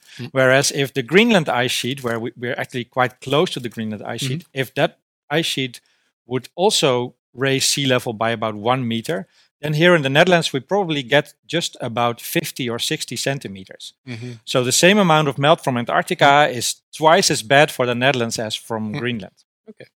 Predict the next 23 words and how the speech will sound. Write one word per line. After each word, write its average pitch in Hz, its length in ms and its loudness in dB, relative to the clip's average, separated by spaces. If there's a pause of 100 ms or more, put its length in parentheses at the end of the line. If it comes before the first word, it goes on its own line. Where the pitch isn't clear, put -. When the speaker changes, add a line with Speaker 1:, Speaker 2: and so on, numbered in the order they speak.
(220)
Speaker 1:
That's 165 140 -16
Speaker 2:
Yeah. 127 120 -6 (440)
Speaker 1:
interesting 147 380 -6
Speaker 2:
This 160 140 4
is 180 140 2
Speaker 1:
observation. - 100 4
Speaker 2:
actually 165 380 0
a 147 40 0
piece 165 380 -4
of, - 220 -4
uh, 123 420 2
of, 123 340 -6
Speaker 1:
<clears throat> 117 80 -4
Speaker 2:
uh, 113 200 -4
science 135 600 0
that 113 140 -6
has 117 220 -4
been 107 300 -10 (100)
developed 117 640 -4 (280)
I 120 60 -4
would 123 160 -4
say, 127 280 -2
only 131 520 -4